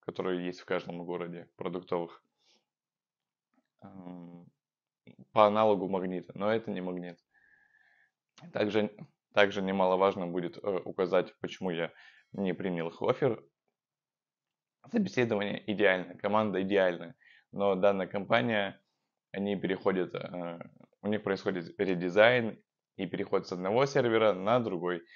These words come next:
Соответственно, вам нужно прийти в проект, погрузиться в то, как работал их продукт на старых серверах, э,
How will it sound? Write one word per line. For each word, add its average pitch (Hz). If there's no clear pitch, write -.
Соответственно, 98
вам 98
нужно 104
прийти -
в -
проект, 95
погрузиться 113
в -
то, 117
как 110
работал 98
их -
продукт 95
на 101
старых 95
серверах, 90
э, 90